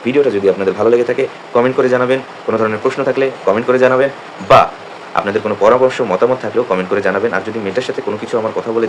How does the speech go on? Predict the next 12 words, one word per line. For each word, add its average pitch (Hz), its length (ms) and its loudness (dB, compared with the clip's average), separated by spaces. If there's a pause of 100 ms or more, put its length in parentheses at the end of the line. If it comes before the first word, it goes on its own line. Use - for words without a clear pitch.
জেনে 113 220 -2
আপনাদেরকে 87 340 -6
জানাতে 113 280 0
হয়, - 100 0 (320)
সেই 131 80 0
বিষয়ে 139 200 0
কিছু 101 200 -10
জানার 92 240 0
থাকলেও 117 220 0
আপনারা 110 240 2 (320)
কমেন্ট 107 240 0
করে 120 180 2